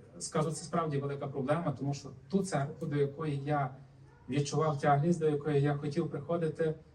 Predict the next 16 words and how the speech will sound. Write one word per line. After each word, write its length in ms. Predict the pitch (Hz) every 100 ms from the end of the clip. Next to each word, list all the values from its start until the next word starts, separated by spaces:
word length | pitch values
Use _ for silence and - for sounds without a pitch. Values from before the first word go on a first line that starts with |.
| - - -
я 220 | 127 151
там 360 | - 156 156 147
не 120 | 135
відчував 420 | 135 - 139 143
тих 200 | 143 139
людей, 240 | 131 147 147
які 180 | 120
розділяють 520 | 135 120 127 139 131 113
мою 220 | 127 120
радість, 600 | 110 101 101 - - -
які 440 | 117 - 147 139 131 131 - -
розділяють 640 | 139 139 131 147 156 139
мою 260 | 143 139 127 -
ініціативу. 680 | - 139 - 143 139 117 117
Коли 180 | 139 143
ти 320 | 175 180